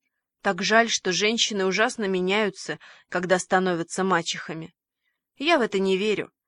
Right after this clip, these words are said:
отвечала верная дружбе Фейт. Глава тридцать первая. Карл наказывает себя.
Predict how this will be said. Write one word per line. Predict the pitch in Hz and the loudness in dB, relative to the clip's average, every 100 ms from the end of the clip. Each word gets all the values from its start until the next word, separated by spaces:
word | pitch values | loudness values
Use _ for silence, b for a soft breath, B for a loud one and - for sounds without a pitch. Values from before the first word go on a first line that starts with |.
| _ _ _ | _ _ _
отвечала | 170 165 170 - 185 180 | -8 -6 -4 0 0 0
верная | 175 190 180 170 160 | 2 2 2 -2 -4
дружбе | 175 269 247 214 226 220 | -2 -2 -4 -4 -6 -8
Фейт. | _ - - 156 160 - - _ _ _ _ _ _ _ _ _ | _ -12 -8 -8 -10 -20 -20 _ _ _ _ _ _ _ _ _
Глава | 185 190 180 160 - | -2 2 4 6 6
тридцать | - 185 196 190 - | 4 0 -2 -4 -8
первая. | - 165 151 151 165 - _ _ _ - | -4 -4 -4 -8 -10 -16 _ _ _ 4
Карл | 185 254 277 269 - _ _ | 8 8 6 -2 -8 _ _
наказывает | 180 175 180 185 180 175 - | 0 4 2 4 0 -2 -2
себя. | 180 160 160 | -4 -2 -4